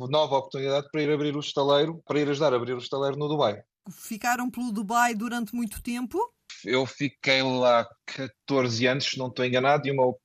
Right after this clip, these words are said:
Speaker 1: o meu pai e a minha mãe ficaram lá dezasseis.
Speaker 2: Mas tomou o gosto pela aventura, pelos outros países, não apenas por Portugal. Para onde é que foi depois?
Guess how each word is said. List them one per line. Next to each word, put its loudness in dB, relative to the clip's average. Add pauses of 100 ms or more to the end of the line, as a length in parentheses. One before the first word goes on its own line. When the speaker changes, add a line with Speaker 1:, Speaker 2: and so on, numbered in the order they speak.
(160)
Speaker 1:
o -2 (100)
meu 4
pai 4
e 4
a 4
minha 0
mãe 0
ficaram 2
lá 2
dezasseis. -2 (300)
Speaker 2:
Mas -4
tomou 0
o -2
gosto -4
pela -2
aventura, 0 (140)
pelos -4
outros -4
países, -2
não 0
apenas 0
por -4
Portugal. 0 (300)
Para -4
onde -2
é -6
que -14
foi -6
depois? -8